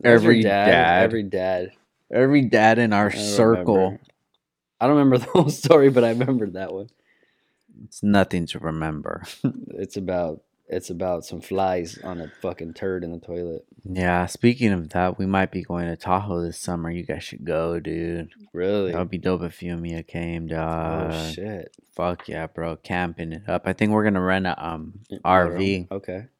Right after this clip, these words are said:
Speaker 2: And be, like, fucking rolling and rolling and rolling
Speaker 1: Is there
Speaker 2: and
Speaker 1: bears
Speaker 2: rolling.
Speaker 1: out there,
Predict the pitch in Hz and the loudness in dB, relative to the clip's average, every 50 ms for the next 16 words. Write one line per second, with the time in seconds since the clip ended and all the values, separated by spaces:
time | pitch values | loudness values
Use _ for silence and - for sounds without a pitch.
0 | _ _ _ _ _ _ _ _ _ _ _ _ _ _ _ _ _ _ - 92 | _ _ _ _ _ _ _ _ _ _ _ _ _ _ _ _ _ _ -12 -10
1 | 87 80 78 87 87 85 82 82 82 80 - _ 82 82 82 - - - 78 78 | -10 -8 -6 -4 -2 -2 -2 -4 -4 -6 -8 _ -8 -8 -8 -10 -12 -14 -14 -14
2 | 80 87 _ _ _ - - - _ _ _ _ - 95 87 85 90 92 90 92 | -14 -16 _ _ _ -20 -20 -20 _ _ _ _ -12 -8 -6 -4 -4 -4 -4 -4
3 | 90 92 98 98 95 98 107 113 110 107 113 123 135 143 139 139 127 127 135 143 | -6 -6 -6 -6 -6 -4 -4 -4 -4 -4 -6 -6 -6 -6 -6 -4 -4 -4 -4 -4
4 | 147 175 170 175 196 196 208 202 196 208 220 233 214 143 120 - 104 107 110 110 | -4 -4 -4 -4 -4 -4 -4 -2 -2 0 0 0 0 0 0 0 0 -2 -2 -4
5 | 107 113 - - 123 127 131 | -4 -6 -6 -10 -12 -14 -14